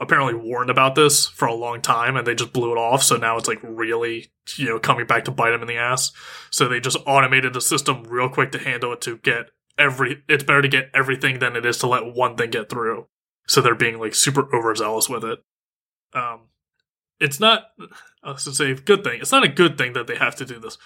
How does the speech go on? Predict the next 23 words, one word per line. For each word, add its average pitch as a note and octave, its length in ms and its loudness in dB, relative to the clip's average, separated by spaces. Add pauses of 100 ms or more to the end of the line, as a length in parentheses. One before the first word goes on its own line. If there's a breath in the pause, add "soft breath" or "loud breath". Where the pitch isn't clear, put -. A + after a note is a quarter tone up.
(160 soft breath)
but G3 120 4
a D#3+ 60 2
funny C#4+ 340 0
thing A#2 220 -6
is A#2 280 -8 (240 soft breath)
some D#3+ 240 2
of D#3 40 -6
the D3+ 80 4
game C#3 180 2
developers C3 400 -2
are A#2+ 120 -4
working B2+ 300 -4
on A2+ 80 -8
ways A#2+ 160 -6
to C3 100 -6
work A#2 160 -6
around A#2 340 -6
this F#3+ 360 2 (240 soft breath)
by, B2 160 0 (120)
like, A2+ 280 -8
offering B2+ 300 -4
streamer C3+ 500 2
modes, E3+ 500 0